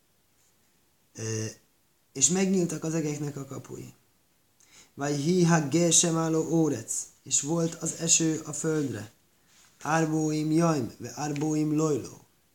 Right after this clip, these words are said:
Negyven napon és negyven éjjen át. És a Rasi egy nagyon érdekes dolgot észrevesz. Ule halon huajmer,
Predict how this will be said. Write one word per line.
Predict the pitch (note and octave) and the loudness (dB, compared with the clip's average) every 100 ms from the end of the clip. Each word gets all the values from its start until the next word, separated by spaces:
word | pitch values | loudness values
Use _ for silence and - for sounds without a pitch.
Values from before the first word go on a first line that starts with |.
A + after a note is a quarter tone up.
| - | -12
Negyven | C3 C3+ C3+ C#3 | -8 -6 -4 -2
napon | C#3+ C#3+ C#3+ C#3 | -2 -2 -4 -4
és | C3+ - | -2 -2
negyven | C#3 C#3 C#3+ C3 | -2 -2 -4 -4
éjjen | C3 C#3 C#3 C#3+ C3+ | -4 -2 -2 -4 -6
át. | C#3 A2 - _ - | -10 -10 -16 _ -18
És | |
a | A#2 | -14
Rasi | A2+ A#2+ | -8 -6
egy | A#2+ | -6
nagyon | A#2+ A#2+ B2 | -6 -6 -6
érdekes | B2 B2 C3 B2+ | -8 -8 -10 -6
dolgot | C#3 B2+ B2+ | -6 -4 -6
észrevesz. | D3+ D3 - - - - - - _ _ _ _ _ _ _ _ _ _ | -6 -4 -6 -8 -14 -14 -14 -18 _ _ _ _ _ _ _ _ _ _
Ule | D3+ C#3+ C#3+ | -4 -2 -2
halon | C3 D#3 E3+ D#3 | 0 2 4 4
huajmer, | E3 E3 D#3+ D#3+ E3 F#3+ F#3+ | 6 6 6 4 2 0 -4